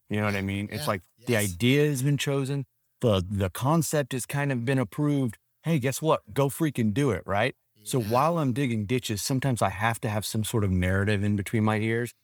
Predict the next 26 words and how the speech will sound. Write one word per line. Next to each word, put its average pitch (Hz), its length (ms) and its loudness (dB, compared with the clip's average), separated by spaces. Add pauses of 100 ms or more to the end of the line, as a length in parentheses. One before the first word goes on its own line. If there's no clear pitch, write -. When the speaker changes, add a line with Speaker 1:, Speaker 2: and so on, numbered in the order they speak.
(200)
Speaker 1:
just - 220 0
to 131 80 0
help 120 240 2
me 110 100 4
to 101 80 2
keep 98 320 -2
digging, 90 380 0
you 101 180 -2
know? 104 160 0
Because 104 460 -4
if 135 240 0
I, 127 260 0 (580)
if - 120 -6
I 110 200 0
sit - 240 -2
in 113 120 -2
silence 117 580 0
<laughs> 175 140 -4
or 165 80 4
I 127 60 2
just 135 200 0
listen 127 280 0
to 101 60 0
lovely 117 340 2
little 107 200 0
jams 113 540 0